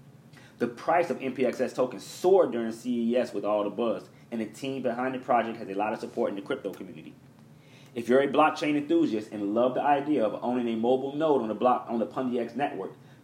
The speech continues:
this phone is for you. If you're a Colombian drug lord looking for a private means of communication, you'll like it too. <laughs>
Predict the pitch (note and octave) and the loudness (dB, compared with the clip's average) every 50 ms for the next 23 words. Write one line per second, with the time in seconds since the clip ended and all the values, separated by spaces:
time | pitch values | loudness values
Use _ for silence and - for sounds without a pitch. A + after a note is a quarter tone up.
0 | - G2+ A2 C#3+ D#3 D3+ D3+ - - C3 B2+ B2 A#2 - - B2 C#3 C3 - - | -10 0 4 4 4 4 2 0 0 2 2 2 0 -2 2 4 4 4 4 0
1 | - G2 F#2+ G#2 G2 E2 - - - - - - - - - - A2+ - - D3+ | -8 -8 -8 -8 -8 -8 -10 -14 -20 -20 -20 -20 -20 -20 -14 -12 -10 -2 2 2
2 | D#3 C3+ - A#2+ B2 C#3+ D3 C#3 C3 C3 A#2+ A2 G2 - C3+ E3 F#3 E3 C#3 B2+ | 2 2 2 0 0 0 0 0 0 -2 -2 -2 0 2 4 4 4 4 2 2
3 | A#2+ A#2 A2+ A#2 A#2 A#2 A#2 - B2 G#2+ G#2+ - C3+ A#2+ A#2+ A2+ A2 A#2 B2 B2 | 2 2 2 0 -2 -2 -4 -4 -2 -2 -2 2 2 2 4 2 0 -2 -2 -2
4 | A2 A2+ - A#2+ A2 A2+ A#2 A2+ G2+ G2+ - C3+ C3+ B2+ - G#2 F#2+ F2+ - - | -4 -4 -6 -6 -4 -2 -2 -2 -2 -4 -2 -2 -2 -2 -4 -6 -14 -16 -18 -20
5 | - - - - B2 F3 B2 A2+ G#2+ - G2+ G2 - C3 A2 - - - - - | -20 -14 -6 -2 0 2 2 2 2 0 -2 -6 -4 -4 -4 -4 -6 -10 -18 -20
6 | - - - - - - - - - - - - - - - - - - - - | -20 -20 -20 -20 -20 -20 -20 -20 -20 -20 -20 -20 -20 -20 -20 -20 -20 -20 -20 -20
7 | - - - | -18 -16 -16